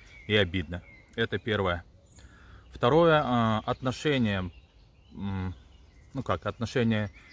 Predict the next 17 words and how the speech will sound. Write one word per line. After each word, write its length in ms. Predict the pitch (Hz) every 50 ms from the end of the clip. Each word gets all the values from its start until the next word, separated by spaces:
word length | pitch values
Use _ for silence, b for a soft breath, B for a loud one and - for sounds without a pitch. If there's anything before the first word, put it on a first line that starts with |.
| B -
не 80 | 147
только 260 | - 196 196 - -
мистера, 440 | 151 160 165 147 - - 143 127 120
он 200 | 113 120 117 110
как 140 | - 123 107
бы 100 | 104 110
тоже 260 | - - 120 104 107
подневольный, 760 | 98 - 107 95 107 107 104 123 135 131 123 113 107 104 101
отношение 680 | 98 - - 113 104 - 131 117 113 110 104 104 101 92
самого 640 | - - - 117 113 117 117 117 117 113 107 -
руководства 560 | - - 113 - - 110 117 123 110 - - 117
этой 220 | 110 - - 107
фабрики, 480 | - 131 131 127 131 127 - - 110 b b b b
как 180 | - 120 -
построено 480 | - - 120 - - 139 131 117 104 101
просто 320 | - - 101 92 - -
все. 240 | 90 - - 101 87